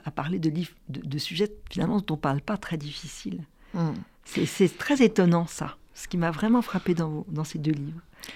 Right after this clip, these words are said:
Speaker 1: cette
Speaker 2: Bah,
Speaker 1: infinie
Speaker 2: c'est
Speaker 1: poésie et puis finalement les, les, les, les souffrances que vous révélez.
Speaker 2: Bah, c'est l'histoire de, hum, vous disiez pourquoi un père et une fille. Moi, c'est, c'est, c'est parce que je, je trouve qu'il y a beaucoup de silence entre un père et une fille.
Speaker 1: Mhm.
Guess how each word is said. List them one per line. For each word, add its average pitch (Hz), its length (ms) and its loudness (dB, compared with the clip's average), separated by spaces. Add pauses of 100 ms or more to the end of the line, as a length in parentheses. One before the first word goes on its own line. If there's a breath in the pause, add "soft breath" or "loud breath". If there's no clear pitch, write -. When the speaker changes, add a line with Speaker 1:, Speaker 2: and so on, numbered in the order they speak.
(160 loud breath)
Speaker 1:
cette - 180 2
Speaker 2:
Bah, 214 140 10
Speaker 1:
infinie 220 280 12
Speaker 2:
c'est 214 40 10
Speaker 1:
poésie 202 720 8
et 196 60 6
puis - 140 0
finalement 175 400 4
les, 196 220 2
les, 139 280 -4
les, - 140 -10 (240 loud breath)
les 156 60 -8
souffrances - 440 -6
que - 120 -6
vous 170 140 -4
révélez. 147 380 -4 (720 loud breath)
Speaker 2:
Bah, 208 120 4
c'est 233 160 -2
l'histoire 226 580 -2
de, 190 260 0
hum, 185 320 10 (180)
vous 190 100 6
disiez 220 260 4
pourquoi 233 300 4
un 208 100 6
père 190 260 4
et 190 80 6
une 185 140 8
fille. 202 560 6
Moi, 180 280 4
c'est, 196 240 2
c'est, 170 320 0
c'est 165 200 -6
parce 165 260 -2
que - 80 2
je, 180 240 4
je 170 140 0
trouve - 240 -4
qu'il 175 180 -4
y 175 40 6
a 165 40 4 (220)
beaucoup 180 260 2
de 175 60 2
silence 190 420 6
entre 151 220 -4
un 151 40 4
père 156 220 4
et 151 80 6
une 147 160 6
fille. 131 440 0
Speaker 1:
Mhm. 147 260 2